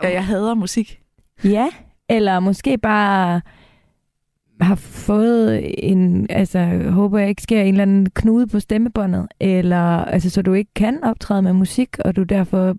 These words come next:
Speaker 2: bliver nødt til at arbejde med noget andet, som du ikke måske elsker lige så meget, eller, altså, der kan jo være sket meget.
Speaker 1: Ja, men jeg, jeg har,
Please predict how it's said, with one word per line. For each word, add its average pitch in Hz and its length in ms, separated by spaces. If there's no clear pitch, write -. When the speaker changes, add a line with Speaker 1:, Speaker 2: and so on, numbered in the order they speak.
Speaker 2:
bliver 190 160
nødt 185 160
til 196 100
at 180 320
arbejde 185 320
med 185 80
noget 180 140
andet, 226 220
som 220 120
du 190 120
ikke 220 180
måske 190 280
elsker 185 280
lige 220 140
så 294 100
meget, 202 520
eller, 160 640
altså, 190 140
der 185 120
kan 175 140
jo 165 60
være 160 100
sket 277 280
meget. 208 200
Speaker 1:
Ja, 190 420
men 196 220
jeg, 196 160
jeg 190 120
har, 202 180